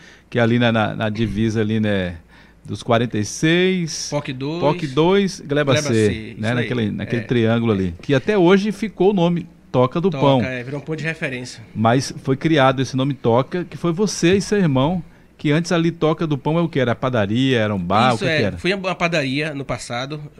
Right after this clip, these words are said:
Speaker 2: chamada de Beija-Flor.
Speaker 1: É.
Speaker 2: E ficou por algum período, né? Depois fechou. E nós viemos de São Paulo na época, eu e meu irmão, pra empreender. Só que a gente veio pra Salvador, né? Acho que eu te falei antes sobre isso.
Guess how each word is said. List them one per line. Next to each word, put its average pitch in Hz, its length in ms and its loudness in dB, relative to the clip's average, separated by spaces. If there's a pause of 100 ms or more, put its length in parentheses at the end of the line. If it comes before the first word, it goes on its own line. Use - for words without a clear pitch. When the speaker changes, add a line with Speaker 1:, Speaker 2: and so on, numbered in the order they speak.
(140)
Speaker 2:
chamada 120 300 -10
de 120 120 -12
Beija-Flor. 123 580 -8 (400)
Speaker 1:
É. 98 220 0 (160)
Speaker 2:
E 151 840 -4
ficou 165 300 -6
por 170 100 -4
algum 156 160 -2
período, 160 480 -2
né? 160 100 -2
Depois 170 260 -6
fechou. 175 460 -4 (1000)
E 139 280 -2
nós 131 520 -6
viemos 131 260 -2
de 131 60 -6
São 123 200 -4
Paulo 123 260 -6
na 117 120 -8
época, 113 200 2
eu 127 40 -6
e - 20 -6
meu 123 100 -6
irmão, 123 300 -10 (920)
pra 127 300 -4
empreender. 127 760 -6
Só - 160 -8
que - 80 -8
a - 20 -10
gente 165 80 -4
veio 160 120 0
pra 170 80 -6
Salvador, 147 560 -2 (680)
né? 135 240 -8 (840)
Acho - 120 -14
que 156 60 -10
eu 131 40 -14
te - 60 -16
falei 123 220 -6
antes 117 160 -10
sobre 120 200 -10
isso. - 220 -14